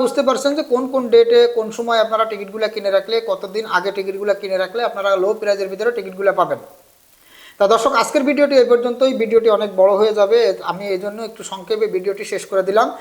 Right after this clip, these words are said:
তারপরেও যদি আপনারা অনেকে যারা না বুঝতে পারবেন, অবশ্যই আমাদের স্ক্রিনে দেওয়া WhatsApp নাম্বার অথবা আপনি যদি TikTok থেকে ভিডিওটি দেখে থাকেন,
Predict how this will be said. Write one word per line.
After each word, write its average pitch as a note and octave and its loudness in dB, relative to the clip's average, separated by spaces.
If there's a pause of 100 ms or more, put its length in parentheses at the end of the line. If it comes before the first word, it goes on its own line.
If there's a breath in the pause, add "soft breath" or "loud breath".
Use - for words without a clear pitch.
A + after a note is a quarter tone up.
(320 loud breath)
তারপরেও A3+ 4
যদি C4+ 2
আপনারা A#3+ 2
অনেকে A3+ 0
যারা A3 4 (100)
না G#3 6 (100)
বুঝতে A#3+ -2
পারবেন, A3+ 2 (100)
অবশ্যই A#3 0
আমাদের G#3+ -2 (100)
স্ক্রিনে A3+ -12
দেওয়া A#3 0
WhatsApp A#3 -2
নাম্বার A#3 0 (120)
অথবা G#3 0 (120)
আপনি G3 -12
যদি A3 -2
TikTok B3 -4
থেকে A#3+ 0
ভিডিওটি A3 2
দেখে G3 2
থাকেন, B3 -2